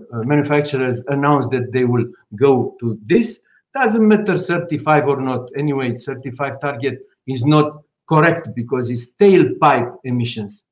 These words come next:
not life cycle emission. So this is not correct.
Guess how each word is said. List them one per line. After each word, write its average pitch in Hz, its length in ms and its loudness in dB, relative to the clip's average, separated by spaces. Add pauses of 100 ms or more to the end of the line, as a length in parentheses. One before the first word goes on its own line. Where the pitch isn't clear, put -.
(380)
not 214 440 0 (160)
life 156 320 2
cycle 127 480 -4
emission. 120 440 -8 (840)
So 120 200 -10
this 175 260 -6
is 147 160 -6
not 180 340 -2 (500)
correct. - 480 2